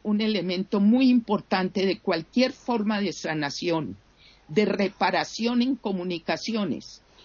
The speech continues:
por ejemplo, en dificultades interpersonales laborales o en lo que a veces puede amenazar una amistad de mucho tiempo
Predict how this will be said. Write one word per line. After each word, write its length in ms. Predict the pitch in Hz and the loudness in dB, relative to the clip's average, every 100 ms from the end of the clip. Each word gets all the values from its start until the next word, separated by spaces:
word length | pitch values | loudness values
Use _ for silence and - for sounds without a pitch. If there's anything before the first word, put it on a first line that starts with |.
| _ - | _ 0
por 180 | 233 | 2
ejemplo, 580 | 208 220 254 208 143 117 - _ _ | 4 2 0 0 -4 -6 -8 _ _
en 240 | 214 202 202 | 0 0 0
dificultades 920 | 202 214 - 208 175 220 214 233 - | -2 -6 -4 -6 -2 0 2 0 0
interpersonales 1160 | 214 175 175 - 180 160 - 185 180 190 208 196 | -2 0 -4 -2 -6 -6 -6 -4 -2 0 0 0
laborales 840 | 185 170 180 196 190 180 - - _ _ _ _ | 0 2 2 2 0 -2 -8 -18 _ _ _ _
o 340 | 214 220 233 - _ _ | 2 2 2 -4 _ _
en 180 | 226 214 | 0 0
lo 160 | 208 | -2
que 120 | - | -2
a 60 | 196 | 0
veces 420 | 202 233 240 - | 0 0 -4 -6
puede 500 | - 226 208 214 202 - _ | -6 0 2 2 0 -12 _
amenazar 1120 | 190 190 196 190 180 180 202 - 208 196 196 - _ _ | -2 0 -2 -4 -6 -8 -10 -6 -4 -4 -6 -12 _ _
una 380 | 226 220 220 220 | -2 0 -2 -2
amistad 720 | 202 202 190 - - 226 208 | -2 0 -2 -6 -4 -2 -2
de 220 | 196 180 214 | -2 -4 -2
mucho 380 | 202 214 220 | -2 -4 -8
tiempo 580 | - 208 196 180 180 147 | -6 -4 -2 -2 -6 -6